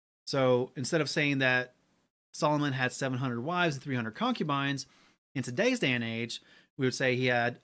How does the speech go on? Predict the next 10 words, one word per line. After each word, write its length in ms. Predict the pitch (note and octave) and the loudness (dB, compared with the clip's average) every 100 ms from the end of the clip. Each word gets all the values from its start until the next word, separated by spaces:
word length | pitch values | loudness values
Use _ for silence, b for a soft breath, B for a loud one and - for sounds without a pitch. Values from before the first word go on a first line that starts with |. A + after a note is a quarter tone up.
| _ | _
a 60 | A#2+ | -10
thousand 500 | C3 B2+ C3 C#3 A#2+ | -4 -2 0 -2 -2
wives, 500 | A2 - - - - _ _ _ _ _ _ _ _ _ | -6 -8 -16 -18 -18 _ _ _ _ _ _ _ _ _
'cause 80 | A#2+ | -6
that 100 | C3 | -2
would 100 | A#2+ | 0
be 200 | B2 - - | -2 -4 -4
our 320 | C3 D3 C#3 | 0 2 0
terminology 840 | - C3 A#2 G#2+ G#2+ G#2+ A2+ A2 B B B _ - | 0 -2 -2 -4 -6 -4 -4 -4 B B B _ -4
for 400 | C3 B2+ B2 | 0 2 0